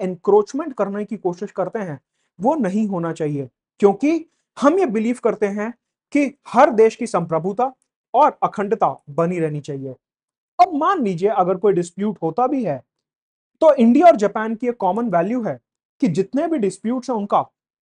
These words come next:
पीसफुल रेजोल्यूशन होना चाहिए without use of force। कि मान लीजिए अगर इंडिया और बांग्लादेश का एक आइलैंड के ऊपर कॉन्फ्लिक्ट था, सागर आइलैंड के ऊपर, न्यू मूर आइलैंड के ऊपर कॉन्फ्लिक्ट था, तो हमने उसे इंटरनेशनल आर्बिट्रेशन के through सॉल्व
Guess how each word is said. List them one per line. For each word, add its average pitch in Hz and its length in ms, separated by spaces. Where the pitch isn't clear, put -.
पीसफुल 302 460
रेजोल्यूशन 208 500
होना 180 220
चाहिए 175 360
without 202 520
use 185 220
of 214 100
force। 147 400
कि 185 60
मान 202 260
लीजिए 170 320
अगर 208 280
इंडिया 190 280
और 240 60
बांग्लादेश 190 560
का - 240
एक 196 200
आइलैंड 180 380
के 196 100
ऊपर 196 240
कॉन्फ्लिक्ट 202 640
था, 143 180
सागर 175 360
आइलैंड 170 300
के 170 100
ऊपर, 185 220
न्यू 196 260
मूर 208 260
आइलैंड 170 260
के 175 100
ऊपर 165 140
कॉन्फ्लिक्ट 156 440
था, - 140
तो 339 60
हमने 302 360
उसे 202 320
इंटरनेशनल 202 640
आर्बिट्रेशन 180 580
के 175 60
through 247 200
सॉल्व 170 180